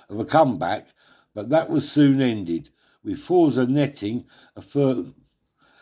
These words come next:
a further number of times as Town collapsed.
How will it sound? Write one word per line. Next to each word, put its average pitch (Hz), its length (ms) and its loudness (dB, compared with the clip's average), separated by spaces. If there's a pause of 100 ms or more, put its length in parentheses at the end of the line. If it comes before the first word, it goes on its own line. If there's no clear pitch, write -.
(220)
a - 60 -16
further 156 400 4
number 156 420 2
of 98 140 -4
times 113 400 -2
as - 180 -18
Town 131 340 -2
collapsed. - 760 -4